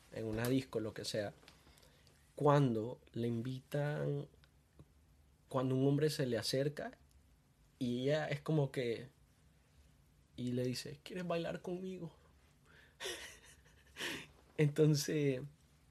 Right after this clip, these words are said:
es incómodo, pues.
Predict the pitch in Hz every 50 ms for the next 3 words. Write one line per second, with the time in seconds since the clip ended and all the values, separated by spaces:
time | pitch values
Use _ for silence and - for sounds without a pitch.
0 | - - - - - - - - - - _ - - - - - _ _ - _
1 | _ - - - - - _ - 156 170 180 156 143 - - - - - 180 139
2 | - - - - 55 - 147 - -